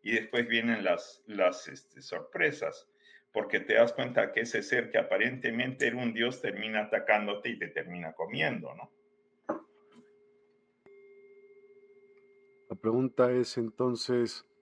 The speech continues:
Speaker 2: uf, ¿cómo confiar en lo que tú crees que ves? ¿Sí me explico? ¿Qué crees que ves? Porque lo que tú estás diciendo es que todo es un holograma.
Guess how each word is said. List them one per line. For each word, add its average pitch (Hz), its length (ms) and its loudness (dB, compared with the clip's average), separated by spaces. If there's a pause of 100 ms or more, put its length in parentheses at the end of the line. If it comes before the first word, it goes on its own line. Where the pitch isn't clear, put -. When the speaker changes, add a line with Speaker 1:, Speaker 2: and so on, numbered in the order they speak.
(2250)
Speaker 2:
uf, 165 420 4
¿cómo 151 280 2
confiar 139 480 4
en 135 260 2 (1900)
lo 139 200 0
que 131 140 -2
tú 127 220 -8
crees 139 320 6
que 147 120 2
ves? - 400 0 (380)
¿Sí - 200 4
me 160 60 10
explico? 175 460 4
¿Qué 175 200 6
crees 202 520 10
que 139 160 2
ves? 170 240 4
Porque 127 280 -4
lo 127 220 -8
que 123 100 -8
tú 180 160 0
estás 190 240 4
diciendo 165 480 6
es 151 120 4
que 156 300 6 (720)
todo 143 280 10
es 123 140 -2
un 113 120 -2
holograma. 120 640 2